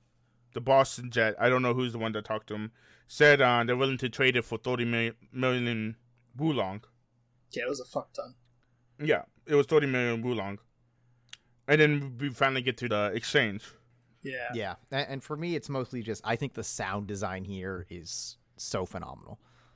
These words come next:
Speaker 3: And again, <laughs> this is something that I'm gonna talk about again and again. The soundtrack is amazing,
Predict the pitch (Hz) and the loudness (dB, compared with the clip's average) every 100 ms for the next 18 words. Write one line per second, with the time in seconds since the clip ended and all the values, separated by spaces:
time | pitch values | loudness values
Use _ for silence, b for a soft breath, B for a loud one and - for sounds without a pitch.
0 | _ _ _ _ 120 120 113 117 110 107 | _ _ _ _ -2 -2 0 -2 -2 0
1 | 135 - - 120 110 110 104 98 104 98 | 2 4 4 0 -6 -6 -8 -6 -4 -4
2 | 95 92 95 107 117 95 95 b b b | -6 -8 -6 -4 -4 -4 -6 b b b
3 | - - 110 120 127 117 - 107 104 101 | -4 -2 -2 0 2 2 0 -6 -4 -4
4 | - 95 110 135 180 214 | -4 -2 -4 -2 -4 -6